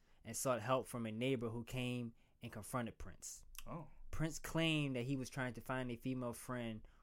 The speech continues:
Speaker 1: who had entered the woman's home.
Speaker 2: Oh, so he was in the house.
Speaker 1: Yeah.
Speaker 2: I thought she just knocked, he knocked on the door and she freaked out and ran.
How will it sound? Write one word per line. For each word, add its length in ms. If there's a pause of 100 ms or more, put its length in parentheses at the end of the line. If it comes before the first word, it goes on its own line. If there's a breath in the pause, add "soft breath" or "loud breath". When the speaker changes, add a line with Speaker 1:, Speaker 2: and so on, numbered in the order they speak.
Speaker 1:
who 100
had 260
entered 340
the 100
woman's 520 (140)
home. 220 (220)
Speaker 2:
Oh, 140
so 160
he 180
was 200
in 200
the 100
house. 480 (160)
Speaker 1:
Yeah. 160 (320)
Speaker 2:
I 100
thought 300
she 180
just 240
knocked, 260
he 140
knocked 240
on 60
the 60
door 200
and 80
she 100
freaked 300
out 160
and 100
ran. 240